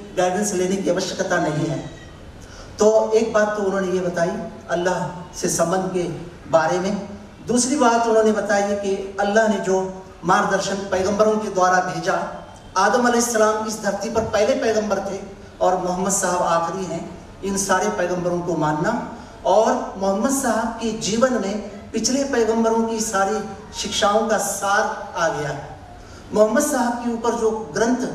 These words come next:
अवतरित हुआ सल्लल्लाहु अलैहि वसल्लम, उस द-, ग्रंथ कुरान के अंदर पूरे पिछले जो पवित्र ग्रंथ थे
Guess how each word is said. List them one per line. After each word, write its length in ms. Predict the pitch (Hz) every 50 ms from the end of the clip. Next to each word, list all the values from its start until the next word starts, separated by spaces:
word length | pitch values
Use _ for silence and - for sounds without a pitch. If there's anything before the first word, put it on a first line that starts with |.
| - - - - -
अवतरित 460 | 170 190 190 - 220 - 262 - -
हुआ 340 | 190 190 - - - - - -
सल्लल्लाहु 380 | - - 196 185 185 180 175
अलैहि 140 | 175 175 175 -
वसल्लम, 280 | 180 165 170 202 233 262 269 - - - - - - - 196 240
उस 160 | 294 269 285 - - - - -
द-, 240 | 214 208 - - -
ग्रंथ 340 | 214 220 233 247 - - -
कुरान 440 | 214 208 - 202 208 220 254 254 208
के 60 | 214
अंदर 240 | 196 196 208 208 208 202 - - - - - - - - - - - 226
पूरे 240 | 233 277 294 269 269
पिछले 400 | 269 269 - - 226 233 240 233
जो 140 | 226 220 214
पवित्र 380 | - 202 202 202 - 233 208 180
ग्रंथ 460 | - 185 196 233 240 - - - - 190
थे 120 | 190 202